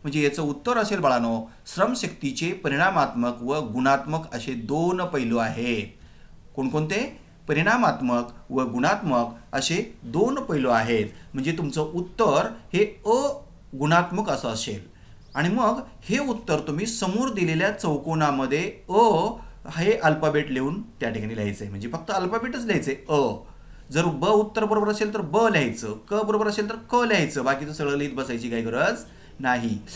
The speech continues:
त्यामुळं आता पहिला जो प्रश्न आहे त्या पहिल्या प्रश्नाचं उत्तर तुमचं काय असेल? अ,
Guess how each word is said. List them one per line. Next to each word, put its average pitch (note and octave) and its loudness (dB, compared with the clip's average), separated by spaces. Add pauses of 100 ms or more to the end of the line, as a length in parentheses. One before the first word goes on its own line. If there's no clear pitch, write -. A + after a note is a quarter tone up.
(160)
त्यामुळं D#3+ 2 (160)
आता C3+ -2
पहिला F3 2
जो C4 -4
प्रश्न G3+ -4
आहे F#3 -2
त्या F3+ 0
पहिल्या D#3+ 2
प्रश्नाचं C#3+ -4
उत्तर D3 -6
तुमचं C3 -6
काय A#2 0
असेल? G#3 -2 (320)
अ, G3+ 6